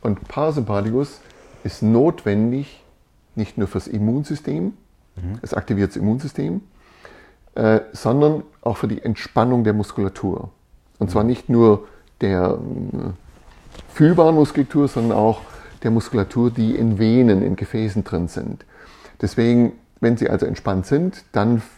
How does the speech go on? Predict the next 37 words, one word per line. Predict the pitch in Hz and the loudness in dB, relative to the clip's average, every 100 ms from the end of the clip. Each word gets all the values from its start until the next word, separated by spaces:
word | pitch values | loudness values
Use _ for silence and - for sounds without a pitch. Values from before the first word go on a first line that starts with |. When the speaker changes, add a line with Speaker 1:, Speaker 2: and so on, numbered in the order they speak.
| _ - | _ -8
Speaker 1:
fangen | 110 113 107 | -4 -2 -2
die | |
Hände | 98 110 117 - | -2 -2 0 0
an, | - 107 | 2 0
Füße | 101 113 104 - | 0 -2 -2 -2
an, | 98 | -2
warm | 90 95 | 0 -2
zu | 95 87 | -4 -4
werden. | 85 85 87 - _ _ _ _ _ _ _ _ _ - | -4 -4 -6 -10 _ _ _ _ _ _ _ _ _ -16
Speaker 2:
Mhm. | 98 101 95 98 - _ - | -10 -10 -10 -14 -20 _ -6
Speaker 1:
Also | 92 | 0
wenn | 101 98 | 2 4
die | 98 | 2
kalt | 123 160 - | 4 4 4
sind, | 131 160 | 2 0
Speaker 2:
Ja. | - - | -6 -14
Speaker 1:
dann | - 110 | -2 2
heißt, | 117 117 | 4 4
da | |
ist | 107 | 4
irgendwas | - 113 113 | 4 4 2
dicht, | 113 - - - _ _ _ _ - | 0 -4 -10 -20 _ _ _ _ -6
äh, | - 107 101 101 - - | -2 0 2 0 -2 -6
da | - | -4
vorne. | - - - - _ - - - - | -4 -4 -8 -14 _ -20 -20 -20 -6
So, | - 92 | -2 0
wenn | 117 135 | 4 4
das | 160 151 | 4 2
Ding | 147 - | 0 0
aber | 120 - | -2 -2
entspannt, | - - 156 160 156 - - _ _ _ _ _ _ - _ _ _ - | -4 -4 -4 -2 -2 -6 -14 _ _ _ _ _ _ -20 _ _ _ -8
dann | 101 | -2
heißt | 110 131 | 0 0
es | 160 - | -2 -2
eigentlich | 135 151 - | -2 -2 -4
im | 104 | -6
Sport, | - - 160 - - | -4 0 0 0 -10